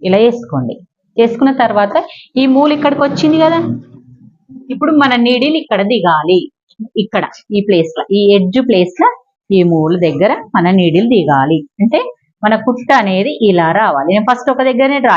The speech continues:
చేస్తే తర్వాత నుంచి కుట్టేస్తాను. ఇది కరెక్ట్ కట్ వర్క్ కరెక్ట్ వచ్చేస్తుంది అన్నట్టు. చాలా మంది కట్ వర్క్ లో వంకర టింకర ఏ షేప్ దొరికితే ఆ షేప్ వస్తుంది కదా, ఇది చేసుకోకపోవడం వల్ల అలా వస్తది. చూడండి,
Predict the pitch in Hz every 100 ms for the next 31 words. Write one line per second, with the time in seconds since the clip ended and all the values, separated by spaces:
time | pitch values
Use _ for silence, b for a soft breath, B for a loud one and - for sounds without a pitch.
0 | 165 175 277 285 247 240 240 247 262 262
1 | 285 - 156 - - _ _ _ _ _
2 | 240 240 247 _ _ _ 190 202 _ _
3 | _ _ _ _ _ _ _ _ _ _
4 | _ 247 285 277 269 - 370 349 277 262
5 | 285 285 269 269 - 311 - 202 - 160
6 | 139 131 - - 240 277 294 294 269 254
7 | 277 277 254 247 - _ 214 226 233 233
8 | 226 226 226 220 214 208 208 220 226 202
9 | 185 196 226 190 190 185 190 - 170 180
10 | 269 392 233 208 240 208 202 226 214 202
11 | 190 180 170 170 170 233 277 180 - -
12 | 202 302 - _ _ 180 147 135 123